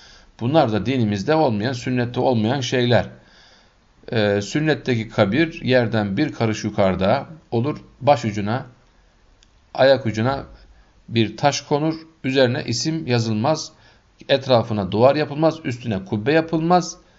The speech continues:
E, bu yapılan taşlar, e, boyanmaz vesaire.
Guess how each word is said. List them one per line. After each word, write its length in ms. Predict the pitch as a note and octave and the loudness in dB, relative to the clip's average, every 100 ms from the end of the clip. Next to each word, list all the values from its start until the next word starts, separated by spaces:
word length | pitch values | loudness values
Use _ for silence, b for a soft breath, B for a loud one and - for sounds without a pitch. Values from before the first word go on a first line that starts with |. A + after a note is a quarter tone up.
| b b b - | b b b -6
E, 420 | A#2+ A2+ G#2+ G#2+ G2+ D#2 | 0 2 2 2 0 -2
bu 380 | C3 D3+ C3 A#2 | 0 2 2 0
yapılan 540 | C#3+ - B2 G#2+ F#2 - b b b _ _ - | 0 2 0 0 -4 -10 b b b _ _ 2
taşlar, 640 | C#3+ B2+ - B2 A#2 C#3 | 4 4 -4 0 2 2
e, 480 | B2+ - A#2+ A2 A2 | -4 -6 -4 -2 2
boyanmaz 640 | D3 C3 A2+ A#2 D#3 B2 | 4 4 2 0 -2 0
vesaire. 540 | D3 B2 G#2 G2 D#3 | -2 0 0 0 -2